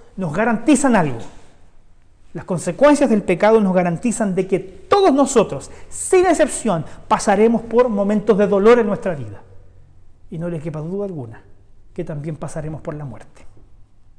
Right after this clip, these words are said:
Preparémonos en oración, como lo hacía Jesús,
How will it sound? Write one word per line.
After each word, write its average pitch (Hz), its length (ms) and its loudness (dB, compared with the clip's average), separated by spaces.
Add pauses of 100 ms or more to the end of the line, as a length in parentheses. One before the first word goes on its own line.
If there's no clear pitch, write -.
(1300)
Preparémonos 156 880 -8 (160)
en 190 140 -6
oración, 160 440 -12 (880)
como 131 220 -12
lo 131 60 -8
hacía 185 240 -8
Jesús, - 580 -14